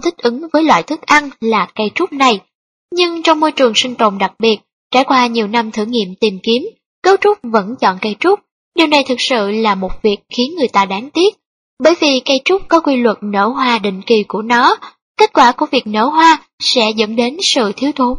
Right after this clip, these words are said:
nghiêm trọng về thức ăn cho gấu trúc, và dạ dày của gấu trúc không thể hoàn toàn tiêu hóa hấp thu dinh dưỡng của cây trúc, làm cho loài động vật thật thà phúc hậu này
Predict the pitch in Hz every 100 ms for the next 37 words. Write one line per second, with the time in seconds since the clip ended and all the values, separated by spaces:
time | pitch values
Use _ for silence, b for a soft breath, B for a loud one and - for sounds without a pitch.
0 | 349 269 226 214 185 180 190 196 330 -
1 | 254 226 - 220 196 208 269 - 403 -
2 | _ _ _ 285 277 247 226 220 226 214
3 | - 220 285 320 403 - _ - 302 240
4 | 202 247 254 202 220 190 - 220 208 214
5 | 269 - 381 - 285 233 214 208 202 190
6 | 226 240 240 208 330 392 - _ _ _
7 | - 302 247 277 262 240 208 202 - 214
8 | - - 240 - - 233 202 185 359 -
9 | 277 196 202 240